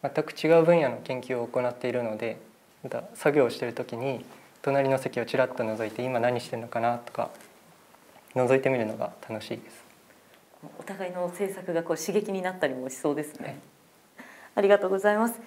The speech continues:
Speaker 2: では最後に今ご覧になっている高校生の皆さんに向けてメッセージをお願いしたいと思います。まずは森澤先生、お願いいたします。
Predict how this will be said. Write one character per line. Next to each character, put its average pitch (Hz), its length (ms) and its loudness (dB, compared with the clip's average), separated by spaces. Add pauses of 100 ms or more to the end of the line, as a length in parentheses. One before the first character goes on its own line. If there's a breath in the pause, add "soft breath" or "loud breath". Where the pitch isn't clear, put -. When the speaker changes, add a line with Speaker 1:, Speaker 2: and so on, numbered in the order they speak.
(260 loud breath)
Speaker 2:
で 277 60 6
は 240 200 6
最 269 180 6
後 220 80 4
に 170 160 0
今 247 160 6
ご 196 140 6
覧 254 120 8
に 277 80 8
な 277 100 8
っ 277 80 -4
て 226 100 4
い 196 40 6
る 180 100 4
高 285 140 4
校 349 140 6
生 302 120 2
の 202 100 -2
皆 240 240 2
さ 302 100 0
ん 269 60 2
に 226 80 0
向 196 140 -4
け 202 120 4
て 202 160 4
メ 202 140 2
ッ - 20 -8
セ 202 200 -6
ー 175 40 -8
ジ 170 140 6
を 165 60 8
お 165 120 0
願 160 240 0
い 160 60 -4
し 160 60 -14
た 185 100 2
い 180 100 0
と 180 80 -6
思 180 160 -4
い 196 60 -6
ま 247 160 4
す。 254 60 -8 (360 loud breath)
ま 302 80 6
ず 294 80 2
は 214 240 8
森 254 160 2
澤 - 180 6
先 311 140 0
生、 285 220 6
お 165 80 0
願 160 200 2
い 160 40 2
い 156 40 -4
た 170 120 0
し 190 80 -6
ま 233 180 6
す。 254 80 -2